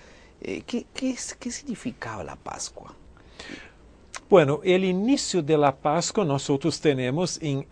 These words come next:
Speaker 2: Éxodo capítulo doce, la institución cuando el pueblo de Dios estaba por salir de Egipto. Y entonces hubo la celebración de la Pascua.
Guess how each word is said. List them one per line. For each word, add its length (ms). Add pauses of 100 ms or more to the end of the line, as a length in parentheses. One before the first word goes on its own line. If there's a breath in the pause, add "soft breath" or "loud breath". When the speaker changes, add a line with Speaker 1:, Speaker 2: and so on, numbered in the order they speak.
Speaker 2:
Éxodo 640
capítulo 720
doce, 640 (320)
la 160
institución 1000 (340 soft breath)
cuando 460
el 180
pueblo 500
de 140
Dios 380
estaba 460
por 240
salir 680 (320 soft breath)
de 240
Egipto. 800 (480 soft breath)
Y 200
entonces 720
hubo 420 (100)
la 160
celebración 840
de 140
la 120
Pascua. 640